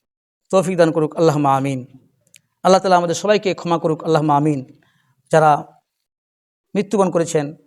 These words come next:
তাদেরকে আল্লাহ তাআলা ক্ষমা করুক, আল্লাহুম্মা আমিন। তাদের কবরে আযাব হলে আল্লাহ তাআলা তাদের কবরে আযাবকে মাফ করে দিক, আল্লাহুম্মা আমিন। রব্বানা তাকাব্বাল মিন্না ইন্নাকা আনতাস সামিউল আলিম।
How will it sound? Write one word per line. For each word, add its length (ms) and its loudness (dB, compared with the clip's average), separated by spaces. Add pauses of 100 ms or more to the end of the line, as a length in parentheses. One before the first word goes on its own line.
(580)
তাদেরকে 560 0 (320)
আল্লাহ 440 -2
তাআলা 160 0
ক্ষমা 220 -2
করুক, 280 2
আল্লাহুম্মা 360 0
আমিন। 380 -4 (300)
তাদের 300 -2
কবরে 300 6
আযাব 240 6 (220)
হলে 220 2
আল্লাহ 200 -2
তাআলা 160 -2
তাদের 140 0
কবরে 220 4
আযাবকে 200 0
মাফ 240 2
করে 120 -4
দিক, 140 -8
আল্লাহুম্মা 380 -4
আমিন। 260 -10 (720)
রব্বানা 340 2
তাকাব্বাল 400 2
মিন্না 220 -2
ইন্নাকা 320 -2
আনতাস 220 -2
সামিউল 280 0
আলিম। 260 2